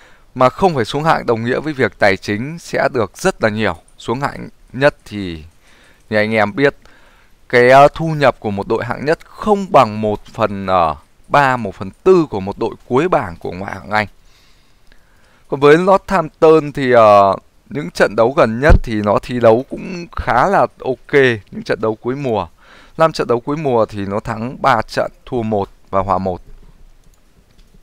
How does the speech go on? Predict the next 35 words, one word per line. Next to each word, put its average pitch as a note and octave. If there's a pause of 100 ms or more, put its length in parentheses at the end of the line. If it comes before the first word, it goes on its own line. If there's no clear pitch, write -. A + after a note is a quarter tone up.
(2250)
Và D3
như D#3+
anh D#3+
em D#3
biết G3 (120)
thì, C3+
ờ, A2+
với D#3 (880)
những F3
con E3
người C3
hiện A#2
tại A#2+
Leicester C3 (140)
có A#2+
thì C#3+
khả F#2
năng B2
những C3
cầu A#2+
thủ F#2+
tốt D#3
nhất F#3+
của F#2+
họ G2+
cũng -
sẽ C#3+
ra C3+
đi A#2+
ở F2+
kỳ F#2+ (100)
chuyển F#2
nhượng G2+
mùa A2
hè. G2+